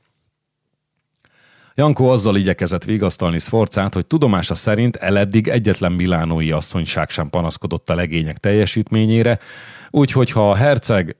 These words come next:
véget akar vetni a kiszögdösésnek, tán még fel is lázadnak ellene,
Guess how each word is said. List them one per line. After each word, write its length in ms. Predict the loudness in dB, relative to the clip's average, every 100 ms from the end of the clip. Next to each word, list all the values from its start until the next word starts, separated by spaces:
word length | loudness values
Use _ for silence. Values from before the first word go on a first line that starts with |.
| -4
véget 400 | 0 2 2 0
akar 280 | 0 0
vetni 280 | 0 -2 -4
a 60 | -4
kiszögdösésnek, 1080 | -4 -2 -2 0 0 0 -2 -2 -4 -4 _ _ _ _
tán 200 | -2 0
még 200 | 2 2
fel 180 | 0 0
is 160 | 0 0
lázadnak 580 | 0 0 -2 -6 -6 -4
ellene, 460 | -4 -4 -4 -6